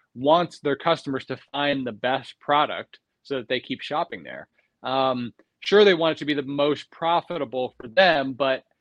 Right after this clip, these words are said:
uh, at the end of the day, customer loyalty, I think, is really paramount for Amazon. Um,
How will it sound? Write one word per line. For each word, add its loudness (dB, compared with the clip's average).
uh, -8
at -4
the 2
end 4
of -4
the -2
day, 2
customer -8
loyalty, -2
I -4
think, -12
is -4
really 2
paramount 2
for -2
Amazon. 0
Um, 0